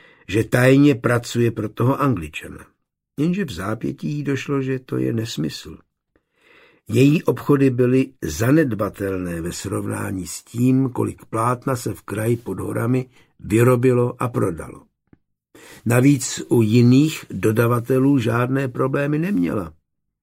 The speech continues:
Ani Robert Alasson si nevšiml, že by o jeho tajném podnikání někdo v Lužici věděl, či se ho dokonce snažil překazit.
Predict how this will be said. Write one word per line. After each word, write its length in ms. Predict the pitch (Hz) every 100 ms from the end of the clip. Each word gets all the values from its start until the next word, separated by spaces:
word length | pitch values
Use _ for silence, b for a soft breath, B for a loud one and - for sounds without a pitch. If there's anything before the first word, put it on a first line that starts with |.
| _ _ _ -
Ani 240 | 110 120
Robert 460 | 123 135 139 139 139 -
Alasson 560 | 160 180 - 143 120
si 140 | - 92
nevšiml, 580 | 92 - 135 131 156 b b b b b b b
že 180 | 98 120
by 260 | 110 107
o 160 | - 113
jeho 280 | 123 110 110
tajném 560 | - 117 123 113 110
podnikání 880 | - 113 107 117 117 117 113 113 117
někdo 360 | 113 104 101 90
v 80 | 85
Lužici 640 | 113 104 113 - 101 92 85
věděl, 800 | 80 90 85 95 90 85 85 - _ _ _ -
či 140 | 127
se 160 | 113 92
ho 60 |
dokonce 520 | 90 85 92 - 87 - b b
snažil 440 | - 123 107 90 90
překazit. 640 | - 113 90 90 85 78